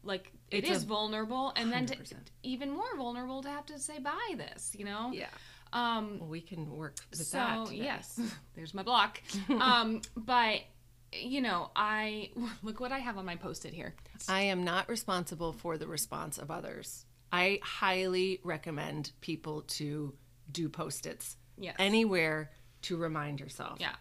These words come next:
Speaker 1: I mean, I, I
Speaker 2: I love that.
Speaker 1: It is, I, what I remind myself of every single day. "I'm not responsible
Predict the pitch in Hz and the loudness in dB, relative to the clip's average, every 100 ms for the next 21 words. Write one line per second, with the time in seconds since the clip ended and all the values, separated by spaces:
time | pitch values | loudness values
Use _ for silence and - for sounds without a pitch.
0 | - 220 196 147 208 202 - 185 175 170 | -2 -2 0 0 -2 -2 -2 -2 0 2
1 | 175 160 143 - - - 208 220 202 196 | 2 2 -2 -4 -6 -4 -2 0 -2 -4
2 | - - - 196 156 - 202 214 226 247 | -6 -8 -6 -4 -4 -6 -4 0 0 2
3 | 269 247 226 220 226 202 190 170 - - | 2 2 2 0 0 -2 -4 -8 -8 -8
4 | 185 170 180 185 170 156 131 - - 175 | -8 -6 -8 -8 -8 -10 -8 -8 -10 -12
5 | 180 175 165 - 262 - 233 220 214 208 | -10 -6 -4 -4 -4 -4 -2 -2 -2 -4
6 | 214 220 | -4 -6